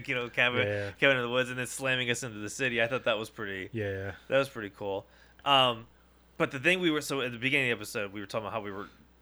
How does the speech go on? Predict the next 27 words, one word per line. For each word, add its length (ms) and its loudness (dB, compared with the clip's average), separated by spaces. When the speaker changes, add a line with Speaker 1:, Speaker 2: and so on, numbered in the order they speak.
Speaker 1:
rushing 360 4
into 240 -6
this 420 -6
conversation 720 2
'cause 120 -6
there 100 -4
was 180 -6
a, 240 -2
a 60 -6
TikTok 760 6
of 180 -4
a 160 2
YouTuber, 560 0
follow 320 6
that 180 0
with 80 2
Speaker 2:
Yeah, 160 4
Speaker 1:
me. 100 -2
Speaker 2:
yeah. 160 -6
Speaker 1:
There 100 -2
was 100 -4
a 60 -8
TikToker 480 2
talking 260 2
about 280 2
a 20 -2
YouTuber's 640 -4